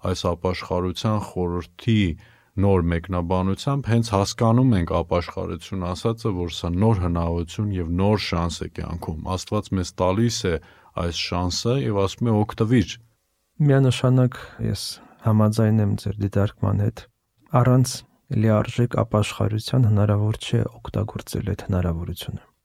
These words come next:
Speaker 2: Այո, բոլորս կանչված ենք, բայց սակավ մարդիկ են, որ գիտակցում են այդ կանչը, և ապաշխարություն այդ իմաստով նաև մեր կանչված լինելու գիտակցման նորոգումն է։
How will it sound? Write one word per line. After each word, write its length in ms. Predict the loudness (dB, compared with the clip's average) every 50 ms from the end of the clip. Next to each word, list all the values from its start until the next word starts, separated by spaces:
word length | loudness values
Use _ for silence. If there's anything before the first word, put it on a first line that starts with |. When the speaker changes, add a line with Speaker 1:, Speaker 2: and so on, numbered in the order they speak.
| _ _ _ _ _ -2
Speaker 2:
Այո, 200 | 0 2 2 0
բոլորս 480 | 0 0 0 0 0 0 0 -2 -2 -6 -6
կանչված 640 | -2 2 2 2 2 2 0 -2 -2 -2 0 0
ենք, 180 | 0 2 2 2
բայց 240 | 2 0 0 0 -4 -12 -14 _ _ _ _ -12
սակավ 600 | -8 -2 0 2 2 2 2 2 4 4 4 4
մարդիկ 500 | 4 2 2 0 -2 -4 -10 -4 0 2
են, 100 | 2 2
որ 180 | 2 0 -2 -2
գիտակցում 600 | -2 -2 0 0 0 0 -2 -4 -2 -2 0 0
են 140 | 0 -2 -2 -4 -4
այդ 320 | -2 -2 0 -2 -2 -6 -16 -20 _ _ _ _ _ _ _ 0
կանչը, 440 | 2 4 4 4 2 2 0 0 0 0 -2 -6 _ _ _ _ _ 0
և 300 | 2 2 2 2 0 -2
ապաշխարություն 880 | -4 0 2 4 4 2 2 0 0 2 2 0 0 0 0 2 2
այդ 160 | 2 2 0
իմաստով 440 | 0 2 2 0 0 -2 -4 0 0
նաև 440 | 2 2 2 2 2 0 -2 -4 -10 _ _ _ _ _ _ -2
մեր 300 | 0 2 2 2 0 -2 -8 -10 _
կանչված 640 | 0 2 4 4 2 0 0 0 0 0 0 0
լինելու 540 | 0 2 2 2 2 2 2 2 2 4 4 2 2 0 -2 -6 -6
գիտակցման 760 | -2 0 0 2 4 2 2 2 -2 0 2 2 2 4 2
նորոգումն 540 | 2 0 0 -2 -4 -6 -8 -10 -10 -10 -10
է։ 80 | -12